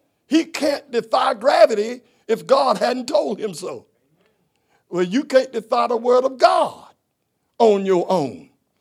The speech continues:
The Holy Spirit comes. That's one of his duties and one of his jobs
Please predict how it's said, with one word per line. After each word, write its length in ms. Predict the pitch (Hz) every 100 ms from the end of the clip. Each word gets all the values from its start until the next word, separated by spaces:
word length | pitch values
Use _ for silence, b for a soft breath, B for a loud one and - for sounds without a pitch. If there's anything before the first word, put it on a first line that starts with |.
| B B -
The 100 | 147
Holy 300 | 156 190 185
Spirit 520 | - 247 254 254 -
comes. 920 | - 427 349 277 202 180 143 - - _ _ _ _ _ _ _ _ _ -
That's 200 | 262 262
one 220 | 285 311
of 80 | 269
his 220 | 302 262
duties 440 | 214 330 320 294
and 160 | 247 240
one 160 | 294 311
of 80 | 277
his 180 | 277
jobs 840 | 190 247 311 277 170 127 117 110